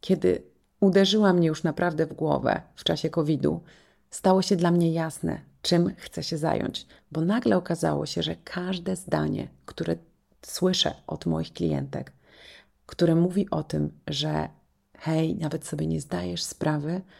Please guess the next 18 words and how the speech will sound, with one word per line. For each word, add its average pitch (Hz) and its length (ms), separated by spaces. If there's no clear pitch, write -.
co 220 280
dzisiaj 170 440
w - 60
trakcie 156 360
jednej 196 320
godziny 156 560
stało 160 380
się 151 160
z 131 40
moją 135 280
głową. - 360
Nie 165 200
masz 190 180
pojęcia, 175 760
co 147 180
dla 147 140
mnie 147 180
zrobiłaś. 139 520